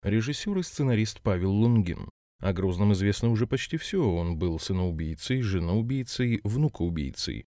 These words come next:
Лично принимал участие в пытках. Известно, что этот человек был настоящим злодеем. Более того, известно, что он проиграл все войны за двадцать последних лет правления. Встаёт вопрос, что Россия обезумела?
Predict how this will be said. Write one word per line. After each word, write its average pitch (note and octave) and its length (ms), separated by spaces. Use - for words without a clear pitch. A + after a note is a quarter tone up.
Лично F#2+ 440
принимал B2 340
участие G#2 500
в - 120
пытках. - 560
Известно, F3+ 480
что - 160
этот D3+ 160
человек C#3+ 340
был A#2 180
настоящим A#2 720
злодеем. G2+ 800
Более F2+ 380
того, C3+ 240
известно, B2 400
что - 180
он G2+ 80
проиграл F#2 480
все F#2+ 280
войны E2 420
за B2 160
двадцать E2+ 460
последних G#2 580
лет G#2 180
правления. B2+ 640
Встаёт - 380
вопрос, - 560
что F#2+ 460
Россия A#2+ 340
обезумела? C#3 580